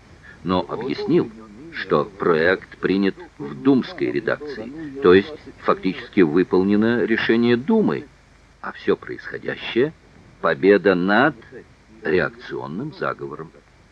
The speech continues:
Казалось, что Думе волноваться? Ведь самый главный Столыпинский закон о свободном выходе крестьян из общины принят именно по восемьдесят седьмой,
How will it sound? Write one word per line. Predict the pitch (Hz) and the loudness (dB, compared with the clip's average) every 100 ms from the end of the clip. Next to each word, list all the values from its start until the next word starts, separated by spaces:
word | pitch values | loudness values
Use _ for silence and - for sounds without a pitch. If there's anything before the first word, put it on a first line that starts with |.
| _ 214 202 - _ - - - - - | _ -20 -20 -20 _ -20 -20 -20 -20 -6
Казалось, | 95 104 64 - - - | -2 -2 -2 -8 -16 -16
что | - - 90 | -14 -4 -2
Думе | 107 131 127 | 0 -2 -2
волноваться? | 139 147 160 147 - - - - - - - - - | -2 -2 -4 -6 -8 -20 -20 -20 -20 -20 -18 -18 -8
Ведь | 90 - | -6 -2
самый | 120 135 127 | 0 0 0
главный | 95 120 131 120 | 2 2 2 0
Столыпинский | - 113 120 120 104 - 104 | 0 0 0 -2 -12 -8 -6
закон | 87 - 135 98 - - - - | -4 0 0 0 -4 -16 -20 -6
о | 85 | -4
свободном | - 107 113 139 127 120 | 2 4 6 6 4 0
выходе | 110 135 113 | 0 -2 -2
крестьян | 113 110 - 117 120 | -4 -6 -4 -2 0
из | 107 | 0
общины | 92 - - 117 139 | -2 -2 -4 -2 -2
принят | 143 98 110 107 | -2 -2 0 0
именно | 113 165 156 151 | 0 2 2 0
по | 135 147 | 2 2
восемьдесят | 147 135 127 117 123 - | 2 0 -6 -6 -8 -6
седьмой, | 123 95 80 64 | -6 -4 -2 -4